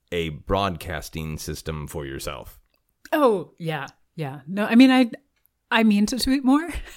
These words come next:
Speaker 2: <laughs> but I don't. I mean, I've been, I, you know, will often retweet something, and I'll, if I think of something, I'll share something. Uh, it's not like I'm, don't tweet at all, but I, yeah, I think I do use it much more. And I,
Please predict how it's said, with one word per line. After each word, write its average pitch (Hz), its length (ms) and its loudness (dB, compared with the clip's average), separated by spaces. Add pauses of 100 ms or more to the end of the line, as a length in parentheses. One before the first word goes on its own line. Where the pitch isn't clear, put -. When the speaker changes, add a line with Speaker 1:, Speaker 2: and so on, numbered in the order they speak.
(400)
Speaker 2:
<laughs> - 640 -18
but 262 140 8
I 269 120 8
don't. 202 220 2
I 220 40 2
mean, 226 160 6
I've 196 180 2
been, 196 340 2
I, 185 400 0 (400)
you 190 160 0
know, 147 180 0
will 147 280 -4 (200)
often 151 360 -2
retweet 147 400 -2
something, 277 300 -2
and 381 100 -6
I'll, 330 220 2
if 262 160 0
I 202 60 2
think 151 240 -4
of 170 80 -4
something, 151 360 -2
I'll 151 100 0
share 143 200 -2
something. 170 460 -2 (460)
Uh, 156 200 -2
it's - 140 -4
not 151 120 -4
like 147 120 -10
I'm, 143 260 -6 (280)
don't 156 320 -2
tweet 156 180 -2
at 143 80 -6
all, 147 180 -2
but 143 200 -4
I, 143 540 -4 (1400)
yeah, 233 320 4
I 190 120 -4
think 185 180 -2
I 196 80 4
do 180 120 2
use 190 220 4
it 190 80 -4
much 175 260 0
more. 175 260 0
And 214 160 2
I, 208 220 2